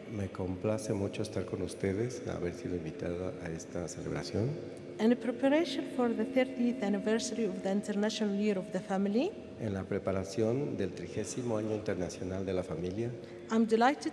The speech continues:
Speaker 2: to be representing
Speaker 1: Me
Speaker 2: the Doha
Speaker 1: com-
Speaker 2: International Family Institute.
Speaker 1: me complace representar al Instituto Internacional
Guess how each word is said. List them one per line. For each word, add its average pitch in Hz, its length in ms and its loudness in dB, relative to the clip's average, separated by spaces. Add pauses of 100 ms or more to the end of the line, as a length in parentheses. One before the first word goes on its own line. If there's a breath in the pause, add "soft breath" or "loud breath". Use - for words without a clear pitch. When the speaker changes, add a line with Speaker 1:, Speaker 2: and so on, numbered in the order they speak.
Speaker 2:
to 269 80 -2
be 240 320 2
representing 226 960 2
Speaker 1:
Me 202 120 4
Speaker 2:
the - 20 0
Doha 233 300 4
Speaker 1:
com- 220 100 2
Speaker 2:
International 214 520 2
Family 214 260 4
Institute. 196 580 -2 (280)
Speaker 1:
me 104 140 -2
complace 113 680 -2
representar 101 720 -2 (180)
al 92 240 -4
Instituto 87 640 -6
Internacional 92 800 -2